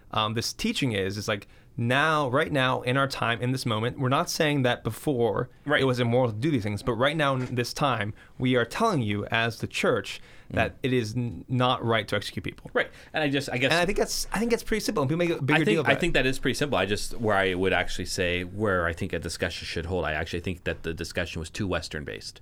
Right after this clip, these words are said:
Speaker 1: Sure.
Speaker 2: Didn't take the Middle East into account, for example, which is,
Speaker 1: Right.
Speaker 2: which I found
Speaker 1: Or
Speaker 2: just
Speaker 1: other
Speaker 2: odd.
Speaker 1: developing nations or
Speaker 2: Right,
Speaker 1: whatever.
Speaker 2: exactly. So, but that's the thing.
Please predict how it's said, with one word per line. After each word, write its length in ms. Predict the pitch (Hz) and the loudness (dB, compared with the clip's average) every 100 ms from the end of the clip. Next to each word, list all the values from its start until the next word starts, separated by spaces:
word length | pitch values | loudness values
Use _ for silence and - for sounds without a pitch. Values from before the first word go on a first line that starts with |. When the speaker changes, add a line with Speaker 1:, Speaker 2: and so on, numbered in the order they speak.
| - | -12
Speaker 1:
Sure. 380 | - 135 95 - - - | -2 -2 -2 -6 -12 -4
Speaker 2:
Didn't 160 | 113 | -2
take 140 | 135 120 | -2 -2
the 80 | |
Middle 220 | 110 98 80 | -2 -2 -4
East 200 | 87 - | -6 -6
into 320 | 90 82 - | -6 -6 -6
account, 360 | 87 - 71 | -8 -8 -10
for 100 | - | -10
example, 340 | 67 - 58 - | -10 -8 -4 0
which 120 | 117 | 2
is, 80 | 190 | 0
Speaker 1:
Right. 240 | - - - - | -4 -10 -12 -6
Speaker 2:
which 160 | 110 | -4
I 40 | 110 | -2
found 240 | 123 98 | -2 0
Speaker 1:
Or 120 | 131 | 0
Speaker 2:
just 100 | 131 | 2
Speaker 1:
other 120 | 135 127 | 2 4
Speaker 2:
odd. 40 | |
Speaker 1:
developing 380 | 120 117 113 113 | 2 2 0 0
nations 300 | 104 104 113 | -2 -4 0
or 20 | |
Speaker 2:
Right, 100 | 156 | 2
Speaker 1:
whatever. 80 | 110 | 2
Speaker 2:
exactly. 400 | 135 110 - - | 0 0 -2 -8
So, 320 | - 160 147 - - - - | 0 0 0 -6 -20 -20 0
but 340 | 220 - - - - | 2 2 -4 -18 -6
that's 200 | 170 180 | -4 -4
the 60 | |
thing. 280 | 151 - - | -4 -4 -6